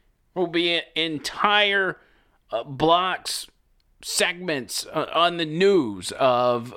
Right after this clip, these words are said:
the one guy that died from hydroxychloroquine. They tried that once, but it turned out the dude took, like, aquarium cleaner or something. Or ac-, actually, no, you know what happened? It was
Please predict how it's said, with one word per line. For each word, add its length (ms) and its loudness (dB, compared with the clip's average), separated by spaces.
the 240 -2
one 380 2
guy 380 0
that 160 -4
died 320 2
from 140 -6
hydroxychloroquine. 1160 -2
They 140 2
tried 420 0
that 240 -2
once, 420 2
but 180 -4
it 140 -12
turned 300 -2
out 240 0
the 80 -8
dude 340 -2
took, 300 -8
like, 300 -2
aquarium 800 0
cleaner 680 -2
or 140 -2
something. 640 -4
Or 240 2
ac-, 240 2
actually, 680 0
no, 380 2
you 160 -4
know 120 2
what 120 2
happened? 460 -2
It 140 2
was 360 -6